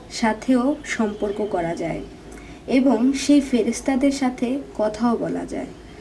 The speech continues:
আর দেহের মধ্যে আল্লাহ তাআলার পরিচয় এবং আমি যে কে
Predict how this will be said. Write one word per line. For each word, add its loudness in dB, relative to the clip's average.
আর 6
দেহের 8
মধ্যে 4
আল্লাহ 2
তাআলার 4
পরিচয় 2
এবং 2
আমি 6
যে 4
কে 0